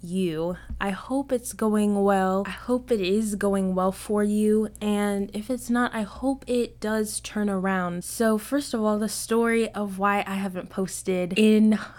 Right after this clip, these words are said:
a month. This is what happened. The last episode I posted was about mental health, my mental health journey. And I posted that and I was really excited.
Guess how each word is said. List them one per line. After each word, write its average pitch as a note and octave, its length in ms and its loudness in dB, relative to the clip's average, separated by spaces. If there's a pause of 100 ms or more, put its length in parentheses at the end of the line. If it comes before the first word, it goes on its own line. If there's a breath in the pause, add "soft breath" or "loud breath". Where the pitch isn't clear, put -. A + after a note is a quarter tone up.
(140)
a F#3+ 120 2
month. F3 360 4
This A#3+ 220 0
is A#3 160 -2
what G3+ 160 -2
happened. E3+ 580 -8
The A3 120 4
last A#3 420 2
episode G#3 500 0
I F#3 120 0
posted F#3 760 -2
was F3+ 560 -4
about F#3 680 2 (160)
mental F#3+ 580 0
health, F3 400 -2
my F#3 240 2
mental F3+ 380 -2
health E3+ 480 -6
journey. G3 680 2
And G3+ 680 4
I A#3+ 140 2
posted C#4+ 760 -2
that A3+ 460 2 (280 loud breath)
and G#3 140 2
I A3 40 6
was G3+ 140 0
really A3+ 240 2
excited. G3+ 760 0